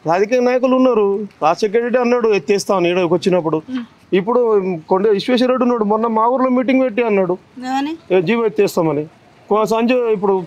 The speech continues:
Speaker 1: బండి సంజయ్ ఉన్నాడు, ఇక్కడ మా యాత్రకు వచ్చిండు,
Speaker 2: ఉమ్.
Speaker 1: అప్పుడు అన్నాడు. మరి వాళ్ళ
Speaker 2: ఇప్పుడు
Speaker 1: అప్పుడు
Speaker 2: వద్దంటారు కదా.
Speaker 1: ఇప్పుడు ఎందుకు వద్దంటారు?
Speaker 2: అప్పుడు మరి అన్నారు, మరి ఇలా మాట మార్చి ఇలా ఏమంటున్నారు?
Speaker 1: మరి మ-,
Speaker 2: అంటే ఓట్లకు వచ్చినప్పుడు ఏమో జీవో ఎత్తివేస్తాం
Speaker 1: వాళ్ళు
Speaker 2: అంటున్నారు.
Speaker 1: ఇక్కడ పబ్లిక్లోకి వస్తే వాళ్ళ, వాళ్ళ పార్టీ వాళ్ళే చెప్తారు బుద్ధి వాళ్ళకు.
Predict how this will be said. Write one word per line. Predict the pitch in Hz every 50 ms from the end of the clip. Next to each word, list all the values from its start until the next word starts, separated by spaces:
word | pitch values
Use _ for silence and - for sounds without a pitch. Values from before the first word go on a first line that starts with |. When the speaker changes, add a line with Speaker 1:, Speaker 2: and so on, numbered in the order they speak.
| - - - - -
Speaker 1:
బండి | 170 214 233 247
సంజయ్ | 220 262 262 254 277 285
ఉన్నాడు, | 285 294 277 277 262 233 226 220 214 202 190 190
ఇక్కడ | 202 175 - 220 202
మా | 196 202 208 202
యాత్రకు | 196 208 220 202 269 262 247
వచ్చిండు, | 240 185 254 226 196 160
Speaker 2:
ఉమ్. | 156 160 - - - 220 214 - - _ - -
Speaker 1:
అప్పుడు | 220 208 330 320
అన్నాడు. | 311 285 254 226 202 202 196 202 214
మరి | 202 226 254 233
వాళ్ళ | 160 135 147 156 196 214 190 175 151 - _ _ _ - - -
Speaker 2:
ఇప్పుడు | 185 392 370
Speaker 1:
అప్పుడు | - 294
Speaker 2:
వద్దంటారు | 269 381 381 392 349 427 427
కదా. | 359 370 330 277 233 208 190
Speaker 1:
ఇప్పుడు | 233 196 - 277
ఎందుకు | 302 277 277 277 269
వద్దంటారు? | 277 220 247 247 240 190 240 226 233 240 -
Speaker 2:
అప్పుడు | 269 254 330 339
మరి | 330 349 330
అన్నారు, | 320 320 320 330 359 370 370
మరి | 339 359 339 320
ఇలా | 320 311
మాట | 285 285 285 311 311
మార్చి | 320 311 320 311 277 - 320 302
ఇలా | 294 294 294
ఏమంటున్నారు? | 302 311 330 320 285 311 302 311 311 320
Speaker 1:
మరి | - 247 247 247 233
మ-, | 214 202 226 - 233
Speaker 2:
అంటే | 269 302 339
ఓట్లకు | 320 302 311 320 320 330 294
వచ్చినప్పుడు | 330 - 349 320 302 285 311
ఏమో | 320 339 381
జీవో | 311 330 339 330
ఎత్తివేస్తాం | 339 330 - 330 311 311 311 - 339 302
Speaker 1:
వాళ్ళు | 294 285 -
Speaker 2:
అంటున్నారు. | 202 226 240 247 - 262 226
Speaker 1:
ఇక్కడ | 226 185 220
పబ్లిక్లోకి | 220 196 240 269 208 254 233 202 165
వస్తే | 170 165 - 240 262 294 320 403 349 -
వాళ్ళ, | 151 151 160 180 220 262 294
వాళ్ళ | 294 254 247 233 254 285
పార్టీ | 277 - 285 269 254 214
వాళ్ళే | 269 269 277 285
చెప్తారు | 233 240 180 - 220 185
బుద్ధి | 160 156 165 139 151
వాళ్ళకు. | 143 127 107